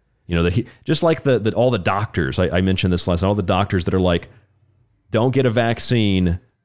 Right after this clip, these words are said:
buy my supplements or my products, and it'll, it'll, it'll protect you from the shedding." Or, "If you did get a vaccine, buy my product and it'll eliminate the spike protein."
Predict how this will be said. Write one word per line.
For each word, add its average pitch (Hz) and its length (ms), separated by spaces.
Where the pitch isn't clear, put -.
buy 107 380
my 101 680
supplements 101 580
or 98 40
my 87 120
products, 104 500
and 98 100
it'll, 101 380
it'll, 104 340
it'll 95 160
protect 131 520
you 98 120
from 95 200
the 85 80
shedding." 82 600
Or, 95 640
"If 95 160
you 90 80
did 127 200
get 117 120
a 98 40
vaccine, 95 500
buy 101 180
my 104 140
product 98 560
and 85 220
it'll 101 380
eliminate 110 500
the 95 80
spike - 420
protein." 87 540